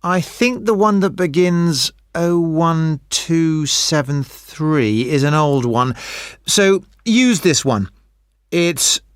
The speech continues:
oh one four double four seven three two nine double zero.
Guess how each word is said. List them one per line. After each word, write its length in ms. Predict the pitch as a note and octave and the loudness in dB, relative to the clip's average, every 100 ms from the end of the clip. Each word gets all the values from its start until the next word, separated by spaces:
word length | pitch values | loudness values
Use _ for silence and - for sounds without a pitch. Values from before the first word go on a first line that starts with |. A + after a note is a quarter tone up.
| - | 0
oh 420 | G#3+ A#3 B3+ B3+ | 2 4 2 0
one 560 | G#3 E3+ G3 G3 F#3+ F#3 | 2 2 4 4 2 0
four 760 | - - G3 F#3 F#3 F3+ F3+ - B2+ - | -2 -2 2 4 4 4 2 -2 -12 0
double 360 | G3+ E3 E3 | 0 2 0
four 560 | C3+ - C3+ C#3+ F3+ G3 - - _ _ _ _ | 0 0 2 4 2 0 -4 -20 _ _ _ _
seven 760 | - - A#3 A#3 A3 G#3+ G#3+ F3 | -4 0 2 2 2 2 2 0
three 760 | - E3 F3+ F#3+ F#3 F3+ E3 - | -4 0 2 4 2 0 -2 -6
two 680 | - - F#3+ F#3+ G3 F#3+ F3+ - - | -4 0 2 2 2 2 0 -4 -8
nine 800 | D3+ D#3 E3 E3 E3+ E3 E3 D#3 - _ _ - | -2 0 2 2 2 2 2 -2 -6 _ _ -10
double 340 | - D#3 D3 D3 | 0 0 2 0
zero. 520 | A2+ B2 F#2+ C#2+ | 2 0 0 -6